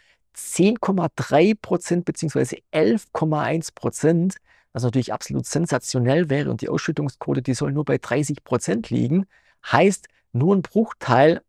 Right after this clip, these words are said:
der erwirtschafteten freien Cashflows wird ausgeschüttet. Den Rest könnte V W für Investitionen verwenden. Auch das eine gute Sache. Man würde also nicht an die Substanz gehen, sondern würde sich diese Ausschüttung auch gut leisten können. Das wird sogar noch interessanter, wenn wir uns das K G V anschauen.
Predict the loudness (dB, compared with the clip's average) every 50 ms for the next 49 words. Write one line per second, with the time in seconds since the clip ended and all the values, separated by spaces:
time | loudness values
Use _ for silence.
0 | _ _ _ 0 0 0 0 0 -4 -2 -2 -4 -2 -2 -4 -4 -4 -6 -6 -4
1 | -2 -2 -2 -2 -2 -4 -4 -4 -4 -4 -2 -2 0 0 -2 -4 -8 -6 -2 2
2 | 2 2 2 0 -10 _ _ _ _ _ _ _ _ _ _ 0 0 0 0 -2
3 | -4 -6 -4 -4 -2 -2 -2 -4 -4 _ -4 -2 -2 -2 -2 -2 -4 -6 -4 -4
4 | -4 -6 -4 -4 -2 -2 -2 -2 -2 -4 -6 -6 -4 -4 -4 -4 -4 -6 -6 -2
5 | -2 0 0 0 -2 -2 -4 0 0 0 0 0 -4 _ -8 -8 -8 -6 -4 -4
6 | -4 -2 -4 -6 -4 -4 -4 -2 -4 -2 0 0 0 0 0 -2 -2 -2 -2 -2
7 | -2 -2 -2 -2 -2 0 0 0 0 0 -2 0 0 -2 -6 -4 -2 -2 -2 -2
8 | -4 -4 -2 -2 -2 0 -2 -4 -4 -2 -2 0 0 0 -2 -4 -6 -8 -8 _
9 | _ _ _ _ _ -6 -4 -4 -4 -6 -6 -6 -8 -8 -8 -8 -8 -6 -6 -6
10 | -8 -8 -12 _ -4 -4 -4 -4 -6 _ _ _ _ _ _ 0 2 2 2 0
11 | -2 -6 -8 -10 -2 -2 -2 0 0 -2 -2 -2 -2 -4 -4 -6 -4 -4 -4 -4
12 | -4 -6 -8 -6 -8 -6 -4 -4 -4 -4 -4 -6 -4 -4 -4 -4 -6 -8 -6 -4
13 | -4 -4 -4 -4 -4 -6 -4 -4 -4 -4 -2 0 0 0 0